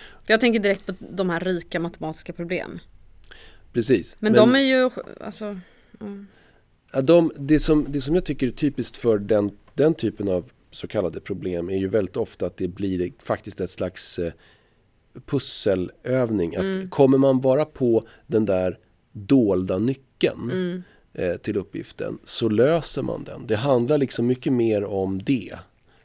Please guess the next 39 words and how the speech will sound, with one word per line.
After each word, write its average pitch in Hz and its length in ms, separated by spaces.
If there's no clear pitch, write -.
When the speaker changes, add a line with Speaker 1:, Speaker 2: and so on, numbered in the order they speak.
Speaker 1:
Men 226 180
det 226 80
är 233 40
ju 240 60
det 214 220
den 190 120
här 208 400
uppgiften 185 480
med 175 100
småtetrorna 196 1040
att 170 80
göra 170 220
också 220 280
egentligen. 110 480
Du 214 180
behöver 202 360
f-, 190 180
lista 214 460
ut 214 380
vad 190 260
det 185 80
är 180 60
du 175 100
behöver 160 440
för, - 140
alltså, 180 260
Speaker 2:
Ja. 101 320
Speaker 1:
eller 185 120
vad 180 120
ska 190 120
man 185 100
säga? 170 140
Det 180 140
är 202 40
det 202 180
som 202 120
blir 185 100
tillämpningen 185 560
då. 156 160